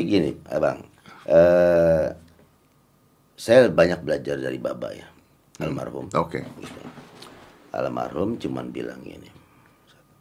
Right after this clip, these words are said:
Speaker 1: "Hidup kalau lu mau sukses, satu, ya, jangan pernah ngelawan orang tua,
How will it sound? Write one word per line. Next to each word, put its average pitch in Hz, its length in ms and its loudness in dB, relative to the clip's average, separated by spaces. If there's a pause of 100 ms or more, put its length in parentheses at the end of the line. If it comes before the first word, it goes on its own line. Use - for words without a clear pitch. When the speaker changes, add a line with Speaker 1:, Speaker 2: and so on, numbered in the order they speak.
(580)
Speaker 1:
"Hidup 95 480 2
kalau 90 240 2
lu 82 160 0
mau 73 160 -4
sukses, 78 480 -10
satu, - 480 -16 (1120)
ya, - 80 -20 (960)
jangan 69 240 -8
pernah 64 320 -10
ngelawan 64 320 -6
orang 62 260 -14
tua, 55 300 -14